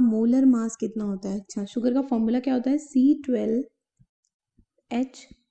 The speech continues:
ट्वेंटी टू ओ इलेवन। ठीक है, शुगर हम किसको बोलते हैं, सुक्रोज को बोलते हैं, और सुक्रोज का ये हमारे पास फॉर्मूला होता है। कार्बन का मास ट्वेल्व, हाइड्रोजन का मास वन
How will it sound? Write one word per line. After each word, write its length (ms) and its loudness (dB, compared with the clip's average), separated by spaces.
ट्वेंटी 380 0
टू 80 -2
ओ 300 2
इलेवन। 500 -4
ठीक 140 -4
है, 60 0
शुगर 360 0
हम 140 2
किसको 260 -4
बोलते 260 2
हैं, 80 0
सुक्रोज 480 -2
को 100 -2
बोलते 300 0
हैं, 100 0
और 140 2
सुक्रोज 460 -2
का 60 0
ये 160 4
हमारे 220 -4
पास 260 -6
फॉर्मूला 320 -4
होता 200 -8
है। 140 -8
कार्बन 320 2
का 120 2
मास 340 0
ट्वेल्व, 340 0
हाइड्रोजन 460 2
का 80 0
मास 400 0
वन 340 -4